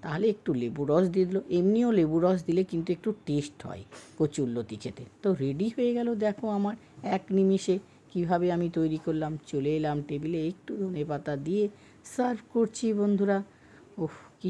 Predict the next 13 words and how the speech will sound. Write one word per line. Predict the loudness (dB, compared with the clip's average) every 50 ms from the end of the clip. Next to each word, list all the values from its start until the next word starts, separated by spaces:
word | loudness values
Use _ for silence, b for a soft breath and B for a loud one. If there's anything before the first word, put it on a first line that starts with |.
| -6 -6 -8
দারুণ | -6 -4 -4 -4 -4 -2 -2 0 0 0
হয়েছে, | 0 -2 0 0 0 -2 -2 -4 -4 -2
মনে | -2 -2 -2
হচ্ছে | 0 0 -2
গরম | 0 2 2 2 2 2 0 0
ভাতে | -2 -2 -4 0 2 2 4
বলো, | 4 4 4 2 2 0 B B B B B B B B B B B B -10
দারুণ | -8 -2 0 2 4 4 4 4 4
লাগবে | 2 2 2 2 2 0 0 -2 -4
খেতে | -2 -2 -4 -2 -2 -2
গরম | 0 0 2 2 2 2 0 0
ভাত | 0 -2 -4 -4
দিয়ে। | -4 -8 -6 -6 -4 -4 -6 -8